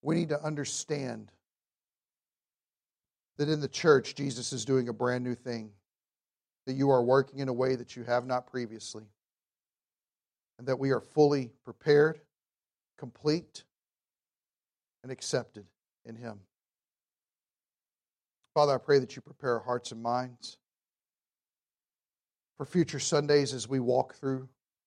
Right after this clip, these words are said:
this grand subject, that we could represent you faithfully as you have blessed us, not as we think we ought to be or what we should be, but who we are in Christ. Thank you for these blessings.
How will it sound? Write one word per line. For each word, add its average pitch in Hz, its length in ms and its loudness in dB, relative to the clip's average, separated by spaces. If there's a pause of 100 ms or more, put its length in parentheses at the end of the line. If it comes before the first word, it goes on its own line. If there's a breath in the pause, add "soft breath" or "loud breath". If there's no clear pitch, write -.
(360)
this 127 160 -6
grand 131 320 -4
subject, 117 540 -8 (1700)
that 131 80 -4
we 139 120 0
could 135 120 -6
represent 135 500 0
you 123 80 -12
faithfully 131 500 -4
as 127 200 -4
you 135 220 0
have 120 200 -10
blessed 113 300 -6
us, - 400 -14 (1700)
not 127 120 -2
as 120 120 -10
we 131 100 -8
think 131 320 -12
we 131 120 -12
ought 127 320 -2
to 120 100 -14
be 117 300 -10 (760)
or 127 80 -4
what 131 180 2
we 135 80 -12
should 120 420 -2
be, 110 200 -12 (200)
but 120 100 -16
who 151 120 -2
we 151 160 2
are 117 280 -2 (180)
in 113 100 -20
Christ. - 520 -20 (1120)
Thank 147 180 -6
you 139 60 -16
for 143 140 -2
these 117 180 -4
blessings. 127 760 -6